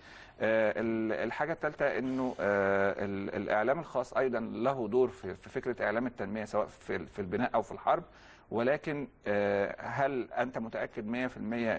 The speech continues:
إنه هذا الإعلام له، آه، مدخل، آه، سهل على هذه المشروعات، وده جزء من تسويق هذه المشروعات بما فيها مشروع الحرب أو لأ؟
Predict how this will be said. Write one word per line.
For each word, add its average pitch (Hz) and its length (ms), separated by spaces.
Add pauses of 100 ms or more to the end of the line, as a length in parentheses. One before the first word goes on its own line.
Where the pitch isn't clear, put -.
إنه 107 440
هذا 123 240
الإعلام 104 500 (480)
له، 113 360 (240)
آه، 95 560
مدخل، 95 640 (460)
آه، 95 280
سهل 113 320 (420)
على 117 220
هذه 123 300
المشروعات، 107 480
وده 110 160
جزء 120 300
من 101 160
تسويق 117 360
هذه 113 220
المشروعات 101 520
بما 123 220
فيها 117 180
مشروع 107 320
الحرب 113 340
أو 104 120
لأ؟ 147 260